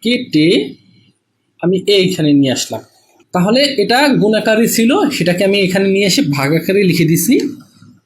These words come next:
এবং এখন আমরা যদি কাটাকাটি করি, কাটাকাটি করলে আসলে আমাদের,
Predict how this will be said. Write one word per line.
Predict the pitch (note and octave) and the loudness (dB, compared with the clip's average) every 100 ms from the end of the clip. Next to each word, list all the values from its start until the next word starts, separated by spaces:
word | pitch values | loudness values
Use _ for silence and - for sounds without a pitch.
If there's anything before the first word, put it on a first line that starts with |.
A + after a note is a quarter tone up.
| _ - | _ -2
এবং | A3 B3 G#3 C4+ D4 | 0 2 2 0 0
এখন | - - A#3 | -4 -2 0
আমরা | A#3 A#3 | 0 0
যদি | A#3 B3+ | 0 -2
কাটাকাটি | - F#3+ G3 C4 D4 C#4+ - | -2 -4 -2 -2 0 0 0
করি, | G3 D#3+ G3 - | 2 2 2 0
কাটাকাটি | F#3+ F#3+ F#3+ G3+ | -2 -2 -2 -2
করলে | F#3 F3+ A3+ | 0 2 0
আসলে | E3+ F#3 F3 | 0 0 2
আমাদের, | E3+ E3+ G#4+ | 2 2 0